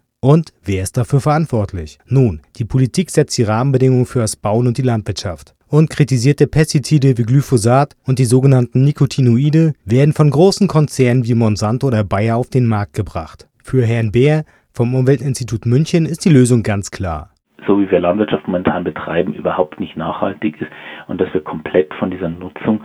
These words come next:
Speaker 2: von Giften auf den Äckern weg müssen. Es gibt in Deutschland Zehntausende Biobetriebe, die vormachen, dass man gut Lebensmittel erzeugen kann, ohne auf chemisch-synthetische Pestizide zurückzugreifen.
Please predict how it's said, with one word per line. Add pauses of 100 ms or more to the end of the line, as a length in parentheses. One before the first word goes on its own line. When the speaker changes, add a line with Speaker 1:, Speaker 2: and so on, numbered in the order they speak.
(280)
Speaker 2:
von
Giften
auf
den
Äckern
weg
müssen. (500)
Es
gibt
in
Deutschland
Zehntausende
Biobetriebe,
die
vormachen,
dass
man
gut
Lebensmittel
erzeugen
kann,
ohne (480)
auf (460)
chemisch-synthetische
Pestizide
zurückzugreifen.